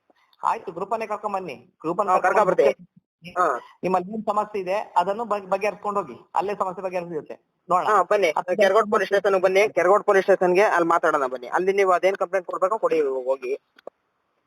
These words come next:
Speaker 2: ನಾನು
Speaker 1: ಹಾ.
Speaker 2: ಸಂಡೇ ಬಂದು ಕಂಪ್ಲೇಂಟ್ ಕೊಡ್ತೀನಿ. ಹಲೋ?
Speaker 1: ಹಲೋ?
Speaker 2: ಹೇಳಿ.
Speaker 1: ಹಾ, ಅನಿಲ್ರೆ.
Speaker 2: ಹಲೋ?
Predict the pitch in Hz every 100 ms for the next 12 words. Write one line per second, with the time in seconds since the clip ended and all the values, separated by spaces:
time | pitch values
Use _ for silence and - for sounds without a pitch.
0 | _ 175 196 214 185 180 180 190 185 196
1 | 196 165 143 120 101 - _ _ _ _
2 | _ 160 _ _ - 143 175 - _ _
3 | _ _ _ _ 147 180 _ _ _ _
4 | - - - - _ _ _ _ _ -
5 | 196 196 233 220 190 185 131 - - _
6 | _ _ - - _ _ _ _ - 170